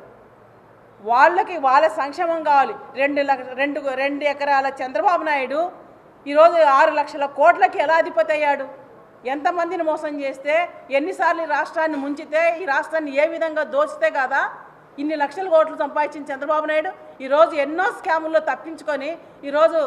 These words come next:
స్కిల్ స్కామ్లో కూడా మొన్న జైలుకి వెళ్ళాడే చంద్రబాబు నాయుడు.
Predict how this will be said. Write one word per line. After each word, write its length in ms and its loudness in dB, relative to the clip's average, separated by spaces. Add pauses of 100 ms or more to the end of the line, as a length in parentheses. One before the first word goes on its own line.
(260)
స్కిల్ 320 -6
స్కామ్లో 380 -2
కూడా 200 0
మొన్న 120 -6 (120)
జైలుకి 320 0
వెళ్ళాడే 280 0 (120)
చంద్రబాబు 400 -2
నాయుడు. 200 -4